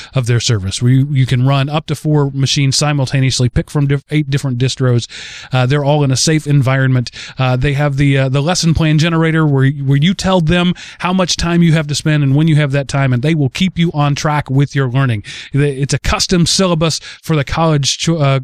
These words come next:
uh, course of your choice. Uh, it's really, uh, it's really pretty amazing what you can get. Uh, and, and beyond that, you know, there's, there's the quizzes, the,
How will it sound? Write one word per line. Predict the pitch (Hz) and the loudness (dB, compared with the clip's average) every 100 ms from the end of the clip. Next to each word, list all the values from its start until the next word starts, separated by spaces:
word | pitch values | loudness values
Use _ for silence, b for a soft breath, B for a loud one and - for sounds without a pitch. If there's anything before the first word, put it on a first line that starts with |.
| 156 | -2
uh, | 139 127 | -2 -2
course | - 156 139 | 0 0 0
of | 139 131 | -4 -2
your | 139 | -2
choice. | - 135 120 - B B B | 0 0 0 -4 B B B
Uh, | 135 131 135 | -2 0 0
it's | 143 - | -2 0
really, | 202 226 180 143 | 2 2 0 -2
uh, | 143 135 127 139 | 0 2 0 -2
it's | 160 - | -4 -2
really | 202 233 185 | 0 0 0
pretty | 190 175 | -2 0
amazing | 135 135 143 131 120 B B - | 2 2 2 2 -2 B B -2
what | 143 - | -2 0
you | 135 | -2
can | 131 127 | -2 -2
get. | 127 113 - _ _ _ _ _ _ _ | -2 -2 -8 _ _ _ _ _ _ _
Uh, | 127 123 120 | 0 0 0
and, | 139 135 135 | 0 0 0
and | 156 | 0
beyond | 156 196 202 | 0 0 0
that, | 180 | -2
you | 156 156 | 0 0
know, | 139 | 0
there's, | 135 131 131 | 0 0 -2
there's | 135 - | -2 -2
the | |
quizzes, | 127 214 196 165 | 0 0 2 0
the, | 143 135 | 0 -2